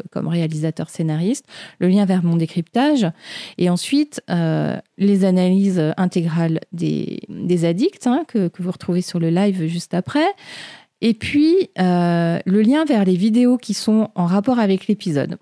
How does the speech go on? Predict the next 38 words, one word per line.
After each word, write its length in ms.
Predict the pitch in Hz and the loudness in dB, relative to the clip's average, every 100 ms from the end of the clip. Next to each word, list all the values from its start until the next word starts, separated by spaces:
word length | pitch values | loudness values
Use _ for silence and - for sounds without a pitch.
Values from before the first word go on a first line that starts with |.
| _ - | _ -6
Donc 320 | 165 156 - | -4 -4 -2
là, 100 | 175 | -4
vous 40 | |
voyez, 180 | 165 170 | -2 -2
on 140 | 180 | -2
avait, 320 | 151 147 165 151 | -2 -2 -2 -2
euh, 160 | 135 - 170 175 - | -4 -6 -8 -8 -4
Amy, 460 | 165 165 185 196 | 0 2 2 2
euh, 80 | 170 | 0
Bonnie 260 | 165 165 160 | -2 -2 -2
Prince 260 | - 170 | -4 -8
Charlie. 460 | - 160 151 180 262 _ _ _ _ | -6 -6 -4 -6 -8 _ _ _ _
Le 160 | 262 370 | -2 2
lien 100 | 330 | 2
vers 180 | 240 226 | 2 2
le 100 | 196 | 2
scénario, 480 | 185 180 165 165 214 | 2 0 2 2 2
alors 220 | 277 160 | 2 0
il 100 | 156 | 0
est 160 | 147 160 | -2 -2
en 80 | 151 | -2
anglais. 320 | 143 170 339 - _ - - - - | 0 0 -2 -4 _ -20 -20 -20 -8
Euh, 220 | 175 165 156 | -4 -2 -2
mais 200 | 156 156 | -2 -4
voilà, 260 | 156 185 349 | -2 -2 -2
certains, 460 | 208 - 170 160 156 | -6 -6 -4 -4 -4
euh, 60 | 156 | -6
peuvent 260 | - - | -10 -12
peut-être 380 | - - 165 - | -14 -6 -6 -4
avoir, 360 | 160 151 170 165 | -4 -2 -4 -4
euh, 200 | - - | -6 -4
de 120 | 170 | -2
l'intérêt 500 | 180 175 180 185 185 | 0 0 0 0 0
à, 100 | 165 - | 0 -2
à, 340 | 170 160 160 | -2 -2 -2
à 160 | - 175 | -2 0
aller 180 | 165 | 0
voir. 420 | 147 208 427 196 | 2 0 0 -2